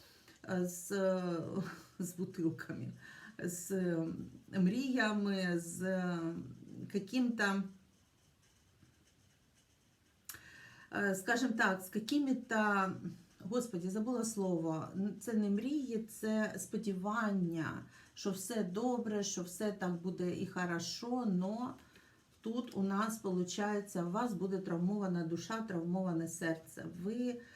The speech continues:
е, х-, хоч ви і сподіваєтесь, що все буде добре, ну, цього не буде, тому що це будуть на вас нападки, ви бачите, да?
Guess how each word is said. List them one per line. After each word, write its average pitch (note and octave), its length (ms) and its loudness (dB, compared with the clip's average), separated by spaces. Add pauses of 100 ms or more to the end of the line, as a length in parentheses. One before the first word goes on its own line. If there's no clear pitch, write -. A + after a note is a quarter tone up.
(420)
е, F#3 500 2
х-, A3+ 340 -2
хоч C4+ 220 -2
ви A#3 140 0
і G#3 160 4
сподіваєтесь, A3+ 760 0
що G3+ 100 -4
все G3 200 -4
буде F3 260 -2
добре, D#3+ 520 -2
ну, E4 220 0
цього A3 380 -2
не A#3 160 2
буде, F#3 600 -2
тому G#3 300 0
що G3+ 320 -2
це A#3+ 320 -4
будуть F3+ 360 -2
на F3+ 80 0
вас A#3 260 -2
нападки, F3+ 720 -4
ви E3+ 160 -6
бачите, E3+ 520 -4
да? F3+ 240 -4